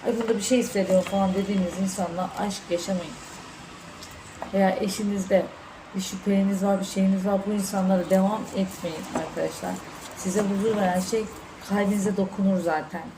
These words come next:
Bir insanı böyle görünce kalbinize dokunursa, kalbinizi titretirse yeni bir aşk da olabilir. Ona izin verin ama onun dışında sizi huzursuz hisseden şeyleri hayatınızdan çıkartın. Evet. Bir boğa iseniz. Şimdi sırada ne var?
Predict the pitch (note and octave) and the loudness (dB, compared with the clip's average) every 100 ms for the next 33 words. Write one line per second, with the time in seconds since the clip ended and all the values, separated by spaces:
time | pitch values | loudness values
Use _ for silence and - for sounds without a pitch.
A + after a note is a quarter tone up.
0 | - F#3 F#3+ F#3 G3+ F#3+ G3 F#3 G3+ G3 | -10 0 0 2 0 2 2 2 2 2
1 | F#3 F#3 F3 - - - - G#3 G3 F#3+ | 2 0 -2 -8 -20 -20 -6 0 2 2
2 | F#3+ F#3+ F#3+ G3 F#3+ G3 F#3+ G#3 G#3 G3 | 0 -2 0 0 0 -2 -4 -4 -2 -2
3 | F#3+ - F#3+ G3+ F#3 G3 F#3+ - - - | -4 -8 -8 -6 -6 -4 -6 -8 -20 -6
4 | F#3+ F#3+ F#3+ F#3 F#3+ - F3+ E3+ D#3+ G#3 | 2 4 6 4 2 2 2 2 0 -2
5 | G3+ - - - - - F#3+ F#3+ G3 F#3+ | -4 -12 -20 -20 -20 -4 2 4 4 0
6 | - - F#3+ F#3 G3+ G#3+ G3+ F3+ E3+ F#3+ | -6 -6 -2 0 0 0 0 -2 0 2
7 | F#3+ - F#3 E3+ - F3+ G3 F3+ F#3+ E3+ | 0 0 -4 -4 -8 -4 -4 -4 -6 -8
8 | - F#3 F3+ E3+ - G3 F#3 F#3 G3+ G3 | -6 -4 -2 -2 -2 -2 -2 -2 -4 -6
9 | - - - - F#3+ F#3 E3+ F#3 F#3+ F#3+ | -12 -18 -6 2 2 2 0 2 2 2
10 | - - F3+ F3 - D#3+ D3+ - - - | -2 0 2 2 -4 -8 -8 -16 -20 -20
11 | - - F#3 F3 - - - - - - | -20 -4 0 0 -4 -16 -20 -20 -20 -20
12 | - - - F#3 E3+ E3+ E3 F3 E3+ G3 | -20 -12 -2 -2 0 0 2 2 0 -4
13 | F#3 F3+ E3 D#3 D3+ - - F3+ E3+ - | -6 -4 -6 -8 -12 -14 -10 -8 -8 0
14 | F#3 F3+ F#3 F#3 F3 E3+ F3 | 2 2 0 -2 -2 -2 -2